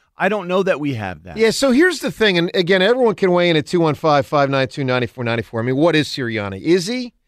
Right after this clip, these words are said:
Speaker 2: in your opinion, a great coach? I mean, does he really have that? Does he, uh, does he, does he get that level of chops based on what we've seen and what you project? John, here's my thing.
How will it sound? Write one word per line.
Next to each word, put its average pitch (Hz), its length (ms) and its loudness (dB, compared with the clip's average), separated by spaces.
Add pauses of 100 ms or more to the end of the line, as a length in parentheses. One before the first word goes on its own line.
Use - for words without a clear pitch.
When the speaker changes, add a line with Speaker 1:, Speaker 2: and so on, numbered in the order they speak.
(760)
Speaker 2:
in 180 160 -2
your 208 160 4
opinion, 208 360 0
a 190 60 0
great 196 280 -2
coach? 202 340 -4
I - 20 -8
mean, 160 120 -4
does 151 160 -4
he 156 100 -6
really 190 400 2
have 165 340 -2
that? 185 340 2
Does 156 240 0
he, 160 280 2
uh, 143 240 4 (760)
does 170 180 0
he, 165 120 -2
does 165 220 0
he 170 80 2
get 190 260 0
that 175 380 2
level 156 400 0
of 123 80 -6
chops 139 480 -2
based 147 280 -4
on 147 120 -6
what 143 160 -2
we've 139 140 -8
seen 147 240 -8
and 131 100 -6
what 147 140 -6
you 135 100 -6
project? 131 400 -6
John, 202 160 -4
here's 285 260 -6
my 190 140 -6
thing. 107 300 -10